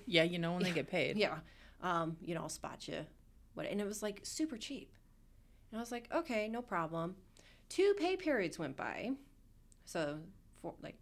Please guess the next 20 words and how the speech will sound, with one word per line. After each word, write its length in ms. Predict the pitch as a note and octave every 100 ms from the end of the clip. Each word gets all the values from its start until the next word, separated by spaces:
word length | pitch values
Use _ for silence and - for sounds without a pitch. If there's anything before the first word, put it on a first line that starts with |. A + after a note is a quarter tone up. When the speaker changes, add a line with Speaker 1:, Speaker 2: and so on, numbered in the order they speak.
| - -
Speaker 2:
four 220 | - D3
weeks, 400 | - A3 - - -
right? 220 | - E3 A#3+
Speaker 1:
Mm-hmm, 460 | F3 F3 G#3 -
mm-hmm. 180 | E3 D#3+
Speaker 2:
Still 260 | F3 B3+ C4
didn't 140 | B3
pay 100 | A3+
me 60 | A3
back. 260 | A3 F#3 -
And 100 | F3
so 120 | F3+
I 80 | E3+
confronted 520 | E3+ E3 G3 A3 F#3+
him, 260 | E3 D3+ E3
and 80 | E3
I 40 | E3
was 140 | E3
like, 240 | D#3 D#3 - - - - -
"Listen, 460 | G3 F#3+ D#3+ E3+